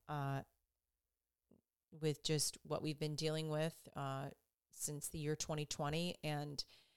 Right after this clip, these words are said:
we just pray that we can get back to just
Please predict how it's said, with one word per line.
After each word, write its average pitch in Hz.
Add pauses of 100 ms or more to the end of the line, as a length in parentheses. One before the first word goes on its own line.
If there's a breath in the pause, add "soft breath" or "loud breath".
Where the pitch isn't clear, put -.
(260 loud breath)
we 180
just -
pray 175
that 170
we 160
can 156
get -
back 147
to 156
just -